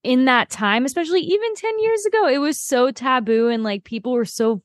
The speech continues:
fucking weird about it. And that was brave then. And then he's like, "Wait, that's not it." And he, it took him so much longer to come out as trans because there's so much more stigma and judgment and shame. And it's pretty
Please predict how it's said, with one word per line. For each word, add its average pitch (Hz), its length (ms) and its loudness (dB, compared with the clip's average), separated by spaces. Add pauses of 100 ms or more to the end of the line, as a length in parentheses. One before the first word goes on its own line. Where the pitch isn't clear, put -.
(140)
fucking 226 380 0
weird 196 320 2
about 190 360 2
it. 175 240 -4 (420)
And 254 140 4
that 285 180 4
was 311 200 2
brave 226 600 0
then. 233 300 4
And 226 200 2
then 269 160 2
he's 254 160 -4
like, 226 160 -4
"Wait, 196 640 -2 (380)
that's 247 340 0
not 240 240 4
it." 196 460 0 (100)
And 233 180 0
he, 240 220 -6
it - 80 -4
took 247 220 -4
him 262 160 2
so 240 160 2
much 233 200 0
longer 214 220 2
to 208 80 2
come 202 220 -2
out 202 100 2
as 190 100 -2
trans 208 420 0
because 190 260 0
there's 196 240 0
so 208 280 2
much 190 220 0
more 196 140 0
stigma 180 460 0
and 170 460 0 (720)
judgment 190 480 2
and 175 160 2
shame. 170 640 0
And 180 440 2 (960)
it's 277 240 2
pretty 330 380 2